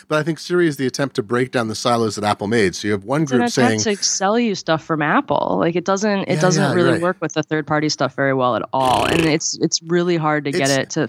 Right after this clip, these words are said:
Speaker 2: find things.
Speaker 1: and Apple T V is not a failure. The reason we, we, the reason you not, you and I critique Apple T V so much is we use it so much, right?
Speaker 2: Every day,
Speaker 1: Right.
Speaker 2: yeah.
Speaker 1: I've used it. It's the primary way through which I consume video content. I don't use anything else. I don't,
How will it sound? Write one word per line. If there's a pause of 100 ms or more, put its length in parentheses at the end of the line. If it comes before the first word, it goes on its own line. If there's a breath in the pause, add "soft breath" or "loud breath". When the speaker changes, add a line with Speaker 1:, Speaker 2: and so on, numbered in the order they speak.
(100)
Speaker 2:
find
things.
Speaker 1:
and
Apple
T
V
is
not
a
failure.
The
reason
we,
we,
the
reason
you
not,
you
and
I
critique
Apple
T
V
so
much
is
we
use
it
so
much,
right?
Speaker 2:
Every
day,
Speaker 1:
Right.
Speaker 2:
yeah.
Speaker 1:
I've
used
it.
It's
the
primary
way
through
which (120)
I
consume
video
content.
I
don't
use
anything
else. (240 loud breath)
I
don't,